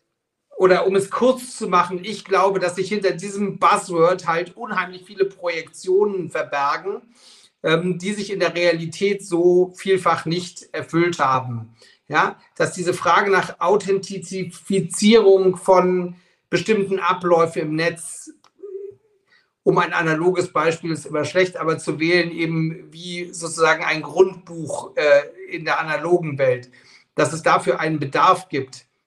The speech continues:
Das ist richtig, die Probleme, die aber damit einhergehen, die großen Rechenkapazitäten, ähm, und damit auch verbundenen Kosten, ähm, das scheint mir ein Problem zu sein bis zum heutigen Tag, so dass man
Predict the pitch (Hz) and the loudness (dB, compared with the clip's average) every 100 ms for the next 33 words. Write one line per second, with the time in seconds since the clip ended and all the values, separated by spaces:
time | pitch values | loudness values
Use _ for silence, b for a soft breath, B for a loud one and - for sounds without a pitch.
0 | _ 151 135 151 175 190 208 190 165 165 | _ -10 -8 -6 0 0 0 -10 -10 -10
1 | - 135 151 214 214 202 165 175 151 160 | -6 -2 2 4 4 0 0 -4 0 2
2 | 160 151 160 156 - 147 151 175 175 165 | 2 0 -4 -6 -8 -10 -4 -2 -2 -4
3 | 165 165 165 b b - 160 165 180 196 | -6 -6 -10 b b -12 -4 4 6 6
4 | 170 170 180 196 170 160 156 - 156 143 | 2 0 0 -2 -2 0 -2 -4 -10 -6
5 | 156 160 160 165 160 151 b b b - | -4 -4 -4 -6 -6 -6 b b b 0
6 | 143 143 147 147 151 - - _ - - | 4 4 2 -6 -8 -10 -20 _ -10 -2
7 | 156 170 170 160 160 160 151 175 160 143 | 2 2 0 -4 -2 -2 0 0 0 -2
8 | 139 - 180 175 - 170 165 160 b b | -2 2 2 2 -10 -6 -4 -6 b b
9 | b - 143 151 143 165 165 - 175 185 | b -2 0 0 0 0 -2 0 2 2
10 | 196 190 180 151 165 160 160 143 139 185 | 2 0 -2 -2 -4 -6 -6 -4 2 2
11 | 214 214 - 202 170 165 190 190 185 - | 2 -2 -4 -4 0 0 0 -2 -6 -6
12 | 180 156 156 160 147 147 156 175 175 165 | -8 -4 -4 -4 -8 -6 0 0 -2 -10
13 | 156 156 165 160 | -10 -8 -6 -6